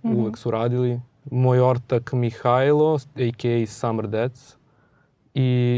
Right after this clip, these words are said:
Speaker 2: je radio neke matrice, on je iz Ćuprije, malo mlađi od mene, i onda kad sam bio na faksu, ja sam odlučio da kupim neku kameru i da krenem da radim nešto. Pa smo mi radili kao vizuale za njegove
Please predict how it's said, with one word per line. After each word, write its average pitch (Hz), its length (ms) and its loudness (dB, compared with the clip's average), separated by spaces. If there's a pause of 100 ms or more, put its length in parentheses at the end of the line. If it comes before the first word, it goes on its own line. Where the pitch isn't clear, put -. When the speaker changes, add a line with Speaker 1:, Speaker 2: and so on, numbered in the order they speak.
Speaker 2:
je 123 320 4
radio 123 220 4
neke 123 280 -4
matrice, 135 600 -4
on 131 100 -2
je 127 40 -2
iz 120 80 -4
Ćuprije, 135 540 -4
malo 123 180 2
mlađi 127 300 0
od 113 60 -2
mene, 127 280 0
i 135 40 2
onda 131 200 0
kad 123 160 -4
sam 127 140 0
bio 127 100 4
na 120 80 0
faksu, 123 400 -2
ja 120 120 2
sam 120 360 -6 (800)
odlučio 127 480 0
da 123 540 2 (100)
kupim 127 800 -2 (340)
neku 131 260 -4
kameru 135 500 0
i 127 40 2
da 127 80 0
krenem 127 360 -2
da 120 80 0
radim 117 240 -2
nešto. 117 280 -10
Pa 117 60 -10
smo 131 140 -2
mi 135 60 2
radili 131 240 2
kao 127 140 0
vizuale 120 460 2
za 117 100 -4
njegove 117 480 -2